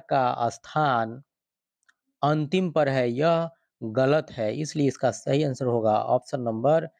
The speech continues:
बी, क्योंकि इंडिया जस्टिस रिपोर्ट दो हज़ार बाईस में बड़े राज्यों की रैंकिंग में कर्नाटक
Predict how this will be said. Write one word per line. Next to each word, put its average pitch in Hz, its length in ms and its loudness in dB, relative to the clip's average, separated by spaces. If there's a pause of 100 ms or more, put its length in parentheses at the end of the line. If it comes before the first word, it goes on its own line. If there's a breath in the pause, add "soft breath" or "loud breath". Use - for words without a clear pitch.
(280)
बी, 110 480 0 (440 soft breath)
क्योंकि 202 240 0
इंडिया 165 480 2 (100)
जस्टिस 147 560 0 (680)
रिपोर्ट 156 460 2
दो 135 120 -2
हज़ार 131 240 2
बाईस 135 440 -2
में 139 240 -2
बड़े 143 200 2
राज्यों 123 440 0
की 127 220 -2
रैंकिंग 139 500 0
में 127 140 2 (100)
कर्नाटक 135 680 0